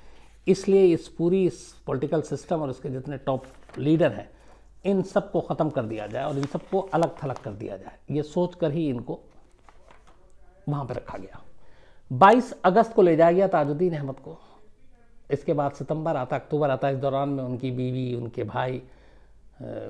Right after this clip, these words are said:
बांग्लादेश की अदालत में पहुँचते हैं, कहते हैं कि इन ताजुद्दीन अहमद का कोई कसूर नहीं है, कोई केस नहीं है उनके ख़िलाफ़, फिर क्यों जेल में रखा गया?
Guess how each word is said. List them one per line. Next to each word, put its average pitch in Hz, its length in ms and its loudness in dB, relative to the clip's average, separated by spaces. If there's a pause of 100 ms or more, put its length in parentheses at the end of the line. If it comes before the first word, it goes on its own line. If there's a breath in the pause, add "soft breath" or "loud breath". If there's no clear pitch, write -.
(260)
बांग्लादेश 147 460 4
की 160 100 0
अदालत 135 340 0
में 135 80 -6
पहुँचते 120 360 -10
हैं, 113 120 -8
कहते 117 260 -8
हैं 120 80 -10
कि 123 100 -8
इन 117 160 -8
ताजुद्दीन 127 460 -4
अहमद 123 280 -8
का 120 120 -8
कोई 127 220 -6
कसूर 123 360 -6
नहीं 113 220 -8
है, 113 160 -8
कोई 110 260 -6 (500)
केस 147 300 2
नहीं 123 100 -8
है 120 60 -6
उनके 117 180 -10
ख़िलाफ़, 107 280 -12
फिर 123 180 -8
क्यों 135 260 -8
जेल 117 200 -6
में 113 100 -10
रखा 110 260 -12
गया? 104 220 -14